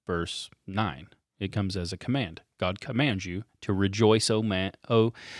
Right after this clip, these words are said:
young man, in your youth." And he kinda sets that up with this introduction in verse seven, "Light is sweet and it's pleasant for the eyes to see the sun,"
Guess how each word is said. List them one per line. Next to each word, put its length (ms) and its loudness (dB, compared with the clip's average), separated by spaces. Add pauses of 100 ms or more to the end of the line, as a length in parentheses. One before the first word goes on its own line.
(120)
young 200 6
man, 220 4
in 100 2
your 120 2
youth." 360 -4
And 120 -2
he 160 -4 (180)
kinda 320 6
sets 400 6
that 220 8
up 180 6
with 120 2
this 180 0
introduction 720 0
in 200 -4
verse 220 0
seven, 340 2
"Light 220 2
is 80 0
sweet 380 -2
and 120 -2
it's 140 -4
pleasant 340 -8
for 80 -6
the 140 -2
eyes 200 -2
to 100 -12
see 180 -4
the 80 -6
sun," 320 -2